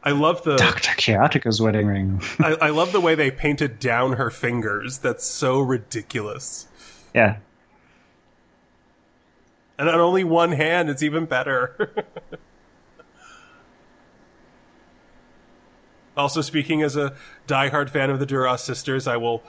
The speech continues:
Speaker 1: always appreciate a, a, uh, breastplate cutout. <laughs>
Speaker 2: Mm-hmm. <laughs> Because of the incompetence of your inferiors, no doubt.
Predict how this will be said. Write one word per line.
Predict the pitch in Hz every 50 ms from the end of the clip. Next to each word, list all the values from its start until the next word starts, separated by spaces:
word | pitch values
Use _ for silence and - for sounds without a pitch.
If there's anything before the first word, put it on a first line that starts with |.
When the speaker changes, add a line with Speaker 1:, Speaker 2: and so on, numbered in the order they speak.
| - - - - -
Speaker 1:
always | 123 127 135 139 123
appreciate | 139 131 - - 147 139 135 - - 139 135 123 123 123 -
a, | 135 113 113 113 107 - 120
a, | 113 113 110 110 110 - - 135 120
uh, | 113 110 107 104 104 104 104 - - _ _ _ _ _ _ _ 127 -
breastplate | - 139 139 135 135 - - - - 143 135 135 135 -
cutout. | - - - 139 127 120 107 107 120 - - - - - _ _ _ _ -
<laughs> | 208 - - _ 156 - _ - 202 - _
Speaker 2:
Mm-hmm. | 135 135 131 131 160 190 233 - _ _ _ _ _ _ _ _ _ _ _ _ _ _ _ _ _ _ _ _ _ _ _ - - - - - - _ _ _ _ _ _ _ _ _ _ -
<laughs> | - - - - - - - - - - - 165 - - - - - - - - - - - - - - - - - _ _ _ _ _ _ _ _ _ _ _
Because | - 135 107 - 156 135 135 -
of | 131 117
the | 113 135 123
incompetence | 117 117 117 117 - 135 120 - 131 - 120 113 113 - -
of | 110 107
your | 113 113 110 110
inferiors, | 110 110 110 - - 156 160 135 117 107 104 104 98 104
no | 104 104 101
doubt. | 95 98 92 95 - - - - -